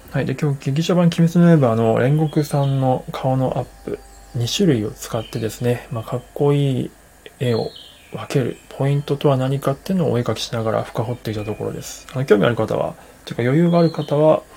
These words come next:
えっと、僕のプロフィール欄の方にGoogleフォトのリンクがあるので、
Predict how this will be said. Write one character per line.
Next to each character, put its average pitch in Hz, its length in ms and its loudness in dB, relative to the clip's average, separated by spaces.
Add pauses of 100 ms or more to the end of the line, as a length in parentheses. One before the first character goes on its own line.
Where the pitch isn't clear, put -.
(120)
え 131 60 -6
っ 123 40 -10
と、 - 120 -20
僕 123 160 -2
の 156 100 2
プ - 140 -10
ロ 180 80 0
フ 170 60 -2
ィ - 60 -4
ー - 20 0
ル 185 80 0
欄 151 140 2
の 117 80 -4
方 107 120 -6
に 113 120 -8
Google 143 340 0
フ 147 120 -2
ォ 147 60 -8
ト 117 120 -6
の 104 80 -6
リ 110 80 -4
ン 113 80 -6
ク 127 100 -8
が 123 80 -4
あ 123 40 -2
る 120 80 -4
の 113 120 -4
で、 147 220 -4